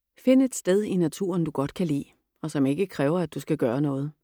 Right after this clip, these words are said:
For eksempel skoven, parken, ved stranden eller din egen have.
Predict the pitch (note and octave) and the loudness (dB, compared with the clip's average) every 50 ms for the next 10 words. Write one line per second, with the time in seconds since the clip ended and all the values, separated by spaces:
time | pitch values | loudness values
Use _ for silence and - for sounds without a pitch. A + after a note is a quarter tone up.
0 | _ _ _ _ _ _ _ _ _ _ _ _ _ - F3+ D#3+ C#3 - E3 D3+ | _ _ _ _ _ _ _ _ _ _ _ _ _ 2 2 2 4 4 4 4
1 | - F3 E3 - - - D3 C#3 C#3+ - F3 E3 - _ _ _ _ _ _ _ | 4 0 -2 -4 -2 -2 0 0 0 -2 -6 -8 -10 _ _ _ _ _ _ _
2 | _ - - C3 B2 C3+ - E3 E3 D#3 - _ _ _ _ _ - E3+ D3+ - | _ -4 -2 0 0 0 -2 -2 -4 -4 -6 _ _ _ _ _ -4 -4 -2 -2
3 | C#3+ C#3+ C#3 D3 D3 E3+ D#3+ D3+ - _ _ _ _ _ _ - - F#3 E3 D#3+ | -2 -2 -2 0 -2 -4 -4 -6 -8 _ _ _ _ _ _ 0 2 4 4 4
4 | D3 C#3 - - D#3 D3 C#3 C3 C3+ D3 D#3 D#3 D3 C#3 C3 C3+ C#3+ D#3+ | 2 0 0 2 4 4 4 4 2 0 0 0 0 0 0 0 -2 -4